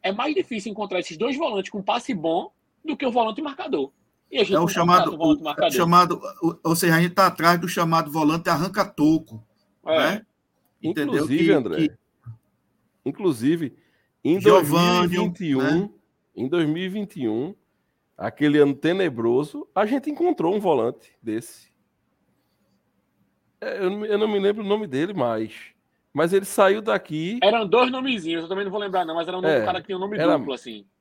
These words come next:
Speaker 2: Não é Mateus,
Speaker 3: Ma-,
Speaker 2: não? Mateus
Speaker 3: Maicon
Speaker 2: alguma
Speaker 3: alguma
Speaker 2: coisa,
Speaker 3: coisa, Maicon alguma
Speaker 1: É, Ma-,
Speaker 3: coisa, eu acho.
Speaker 1: é, Maicon alguma
Speaker 2: Ah.
Speaker 1: coisa, é, Maicon alguma
Speaker 3: Ele
Speaker 1: coisa.
Speaker 3: saiu daqui e foi subir com o América de Natal ano passado, da Série D
Speaker 1: Titular.
Speaker 3: pra C.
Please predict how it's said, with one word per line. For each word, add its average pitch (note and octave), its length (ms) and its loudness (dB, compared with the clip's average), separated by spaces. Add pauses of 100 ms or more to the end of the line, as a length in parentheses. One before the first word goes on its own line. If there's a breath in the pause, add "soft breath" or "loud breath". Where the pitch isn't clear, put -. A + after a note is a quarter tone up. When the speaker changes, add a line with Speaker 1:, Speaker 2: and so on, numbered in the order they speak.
(300)
Speaker 2:
Não E3 120 -4
é - 20 -4
Mateus, F#3 400 2
Speaker 3:
Ma-, E3 120 0
Speaker 2:
não? F3 80 0
Mateus D#3+ 360 -2
Speaker 3:
Maicon D3 240 4
Speaker 2:
alguma D3+ 120 2
Speaker 3:
alguma C#3 360 2
Speaker 2:
coisa, B2 300 0
Speaker 3:
coisa, G#2+ 40 -4
Maicon C#3+ 340 -2
alguma D#3 180 2
Speaker 1:
É, E3 80 4
Ma-, E3 220 2
Speaker 3:
coisa, G#2+ 100 -6
eu F#2+ 80 -6
acho. G2 280 -12
Speaker 1:
é, C#3 160 -10
Maicon E3 260 -2
alguma F#3+ 160 -4
Speaker 2:
Ah. - 40 -10
Speaker 1:
coisa, B2+ 300 -4
é, A#2 60 -12
Maicon C#3 260 -10
alguma D3 160 -10
Speaker 3:
Ele B2+ 60 -12 (140)
Speaker 1:
coisa. G#3+ 100 -6
Speaker 3:
saiu G#3+ 280 4
daqui G#3 380 -2
e G#3+ 60 -6
foi G#3 260 -2
subir G3 420 -8
com G3+ 140 -4
o G3 60 4
América F#3 340 0
de G3 80 -8
Natal G3 380 0
ano F#3+ 120 -2
passado, D#3 600 -4 (1080)
da A#2 180 -4
Série - 300 2
D C3+ 80 -2
Speaker 1:
Titular. D#3+ 180 2
Speaker 3:
pra - 80 -8
C. A2+ 280 -8